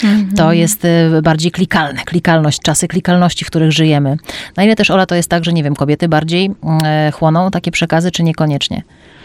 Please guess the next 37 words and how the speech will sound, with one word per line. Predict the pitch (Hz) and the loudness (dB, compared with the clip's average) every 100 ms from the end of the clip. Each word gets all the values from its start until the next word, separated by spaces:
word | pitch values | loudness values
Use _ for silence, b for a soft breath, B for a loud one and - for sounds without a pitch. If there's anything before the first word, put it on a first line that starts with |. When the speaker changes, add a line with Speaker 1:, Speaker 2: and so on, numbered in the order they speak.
| B B B B B B B B - - | B B B B B B B B -10 0
Speaker 2:
I | |
na | 185 | 2
ile | 190 208 | 4 4
to | 226 | 4
nam | 202 | 2
może | 190 190 190 | 2 0 0
psuć | 247 202 - | 0 0 0
nasz | 143 | 0
dobrostan, | 156 165 135 - 113 143 160 160 | 2 0 -2 -4 -8 -10 -8 -2
e, | 156 | 0
jeżeli | 160 165 170 | 2 0 0
za | 170 | 0
bardzo | 165 156 | 0 0
się | 147 | -4
wkręcimy | - 165 156 151 139 | -2 0 2 0 0
w | |
ten | 139 | -2
świat? | 139 - 101 | -2 -2 -4
Speaker 1:
Znaczy, | - 117 220 | 2 2 2
na | 214 | 2
pewno | 214 269 285 | 4 4 4
to | 247 | 2
psuje | - - 202 165 | -2 2 2 2
nasz | 151 151 | 0 0
dobrostan, | 156 143 143 - 156 175 170 | -2 0 -2 0 2 2 4
bo, | 185 185 185 185 185 - | 4 4 4 4 2 0
e, | 190 185 185 180 180 - | 2 2 4 2 2 2
jest | 185 | 2
mnóstwo | 208 220 220 | 2 2 -2
psychologów | - 190 196 196 202 | -4 -2 -2 -2 -4
pozytywnych, | 196 196 190 196 196 185 | -4 -4 0 0 0 0
badaczy, | 180 170 196 - | 0 0 0 -2
którzy | 185 180 185 | -4 -2 0
zajmują | 190 190 196 190 | 2 4 4 4
się | 185 180 | 2 0
badaniem | 180 175 190 190 | 0 2 4 2
ch-, | 180 | 0